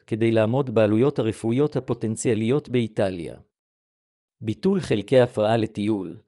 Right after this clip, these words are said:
כיסוי זה מחזיר לך הוצאות שאינן ניתנות להחזר אם הטיול שלך מבוטל או מקוצר עקב סיבות מכוסות, כגון מחלה, פציעה או אירועים בלתי צפויים. חיוני לעיין בקפידה בתנאי הפוליסה,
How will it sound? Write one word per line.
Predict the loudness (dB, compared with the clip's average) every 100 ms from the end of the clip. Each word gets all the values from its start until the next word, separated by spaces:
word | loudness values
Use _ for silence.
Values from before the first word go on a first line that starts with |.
| _ _ _
כיסוי | -10 -2 2 2
זה | 2
מחזיר | -2 -4 -2 0
לך | 0 0
הוצאות | -2 0 -2 -2 0
שאינן | -2 0 -2 -2
ניתנות | -4 -2 -2 -2 0
להחזר | -2 -2 -2 0 0
אם | -2
הטיול | -4 -2 -2 -2
שלך | -4 -2 -2 -2
מבוטל | -2 -6 -2 0 0 -2 -4
או | -4
מקוצר | -2 -6 -2 0 2
עקב | 0 -2 -4
סיבות | -4 -2 -2 -2
מכוסות, | -4 -6 -8 -4 -6 -6 _ _ _ _ _
כגון | -8 -2 -2 0
מחלה, | -4 -4 -4 -4 -6 _ _ _ _ _
פציעה | -10 -6 -2 -2 -2
או | 0
אירועים | 0 0 0 -2 -2
בלתי | -4 -2 -4
צפויים. | -4 -6 -4 -4 -4 -12 -20 _ _ _ _ _ _ _ _ _ _
חיוני | -2 0 2 0
לעיין | 2 2 2 0
בקפידה | -2 -6 -8 0 0
בתנאי | 0 -2 -2 -2
הפוליסה, | -2 -2 -2 -2 -4 -6